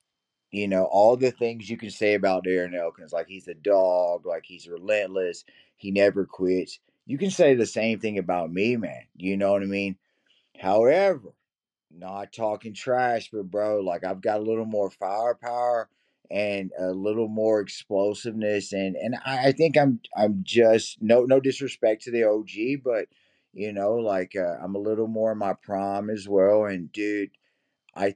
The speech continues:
think this is gonna be a fight that is gonna be so entertaining and, and one that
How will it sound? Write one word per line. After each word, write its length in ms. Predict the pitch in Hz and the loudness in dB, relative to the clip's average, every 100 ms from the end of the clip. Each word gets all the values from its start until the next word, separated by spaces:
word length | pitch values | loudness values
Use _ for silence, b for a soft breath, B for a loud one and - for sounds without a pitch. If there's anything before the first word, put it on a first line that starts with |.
| - | -6
think 280 | 98 104 - | -6 -6 -4
this 240 | 127 - | -6 -2
is 160 | 131 117 | -4 0
gonna 320 | 120 107 104 | 0 2 2
be 240 | 95 104 | 0 4
a 80 | 98 | 4
fight 580 | - - 87 87 85 85 - | 4 4 6 6 4 2 -2
that 160 | 85 | 0
is 160 | 85 78 | 0 -6
gonna 200 | 95 90 | -6 -4
be 160 | 85 90 | -4 -6
so 360 | - 98 98 | 2 4 6
entertaining 800 | 95 92 87 92 85 90 90 87 | 4 -2 -4 -6 -4 -6 -8 -10
and, 220 | 82 - 87 | -10 -10 -8
and 80 | |
one 220 | 92 110 104 | 2 2 2
that 160 | 85 | -4